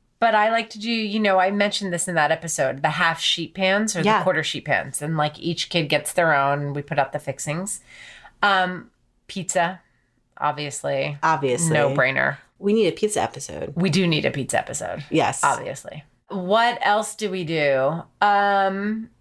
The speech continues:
Speaker 1: spaghetti and meatballs. That's kind of a different version of pasta and meat sauce.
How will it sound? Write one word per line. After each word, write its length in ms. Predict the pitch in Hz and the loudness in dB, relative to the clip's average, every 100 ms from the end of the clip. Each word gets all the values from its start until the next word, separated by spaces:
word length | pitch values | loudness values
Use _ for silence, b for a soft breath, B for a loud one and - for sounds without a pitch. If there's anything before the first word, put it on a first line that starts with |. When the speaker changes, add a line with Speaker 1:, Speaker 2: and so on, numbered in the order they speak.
| - | -14
Speaker 1:
spaghetti 480 | - - - 320 320 | -12 -10 -2 0 2
and 160 | 254 | 0
meatballs. 580 | 226 220 240 233 233 226 | 0 2 2 4 2 -2
That's 180 | - 208 | -4 -4
kind 200 | - 214 | 0 0
of 80 | 185 | 0
a 40 | |
different 320 | 175 170 175 135 | 0 -2 -2 0
version 300 | 165 160 160 | 0 2 0
of 100 | 143 | 0
pasta 320 | 151 143 156 | 0 0 -4
and 100 | 156 | -2
meat 220 | 156 - | -4 0
sauce. 540 | 175 180 202 - - | 2 2 0 -6 -10